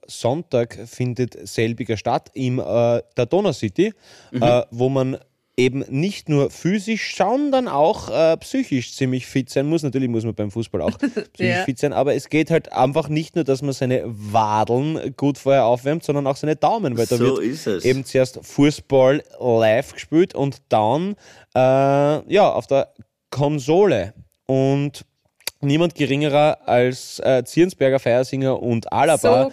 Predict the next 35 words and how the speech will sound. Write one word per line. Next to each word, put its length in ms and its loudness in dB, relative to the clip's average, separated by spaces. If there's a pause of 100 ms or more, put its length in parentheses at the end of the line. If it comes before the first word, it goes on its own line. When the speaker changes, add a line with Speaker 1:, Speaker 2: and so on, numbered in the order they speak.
(120)
Speaker 3:
cool. 240 0
Speaker 1:
werden, 300 2
äh, 180 -2
dieses 300 -6
Event 480 -4
großartig 800 0
unterstützen. 680 -6 (320)
Und 640 -2
das 160 -4
ist 160 -6
einfach, 440 -4
äh, 260 -4 (100)
extrem 480 -2
lässig, 400 -2
weil 100 0
einfach 220 -6
jedes 320 -4
Team, 380 -6
äh, 340 0 (520)
zumindest 500 -2
eine 260 0
Frau 400 2
beziehungsweise 600 -4
zumindest 580 -2
einen 320 0
Mann 320 -2
haben 240 0
muss 340 -2 (440)
und 520 -2 (100)
eine 260 2
Person 440 -2
über 260 2
vierzig 400 -2
sein 240 0
muss 340 -2